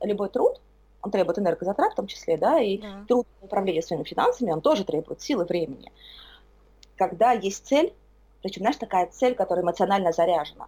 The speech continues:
Speaker 1: от которой человека прет, которой ему очень-очень хочется достичь, и причем она именно эмоции дает важные для него,
Speaker 2: Мгм.
Speaker 1: то ему намного проще уже будет совершать эти действия, потому что, как говорил Виктор Франкл,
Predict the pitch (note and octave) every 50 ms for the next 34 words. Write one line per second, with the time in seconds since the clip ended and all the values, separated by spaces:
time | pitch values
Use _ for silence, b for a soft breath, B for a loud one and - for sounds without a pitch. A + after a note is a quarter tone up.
0 | - _ _ - F#3 G3 F#3 F#3 - - F3+ E3+ - F3 - - G3+ F#3+ E3+ -
1 | - - F3 E3+ F3 F#3 F#3+ G#3+ A#3+ A#3+ A#3 - G3+ F#3 F3+ - - - - F3
2 | E3 - - - E3+ D#3+ D3+ D#3+ - _ - F3 - B B B B B B B
3 | - - G3 F#3+ - G#3 F#3 F3+ F#3 G3 G#3+ G#3 G3+ G3 G3+ A#3 A#3 G#3 - F#3
4 | E3 - E3 D#3 D3+ - E3 E3 D3 C#3+ - C#3 C#3 - - D3 D3+ D3+ D3 -
5 | - - - - A3+ A3+ G#3 - A#3+ C4+ - G#3+ G#3 G#3+ A3+ A#3 - _ A3 A#3+
6 | C#4 A#3+ A3+ G3+ - - F#3 G3+ A3+ C4+ E4+ F4 - - - C4 A3 G#3 G3 F#3+
7 | - - - - G3 F3+ F3+ G3+ A3 A3 G3 G#3 G#3+ G3+ G3+ G3+ - G3 G3+ -
8 | B3 A#3 - F3 - F#3+ F#3 - G3 F3 F3+ - - D3+ - - E3 D#3+ F3 F3
9 | - - - - F3 E3+ F3+ F3+ F3+ F3 E3 E3 F#3 F#3+ - E3 - - - A3
10 | C4 A4 A#4+ A#4 B3+ G3+